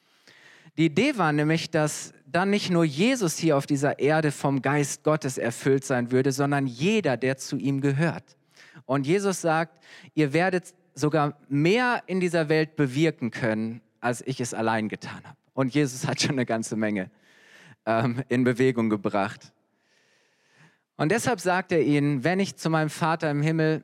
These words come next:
wieder aufgefahren bin, dann wartet in Jerusalem darauf, dass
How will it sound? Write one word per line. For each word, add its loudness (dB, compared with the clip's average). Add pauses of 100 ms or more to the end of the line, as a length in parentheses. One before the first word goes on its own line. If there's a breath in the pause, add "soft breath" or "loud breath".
wieder 0
aufgefahren -2
bin, 0
dann -2
wartet -2
in 0
Jerusalem 0 (360)
darauf, 0 (120)
dass -4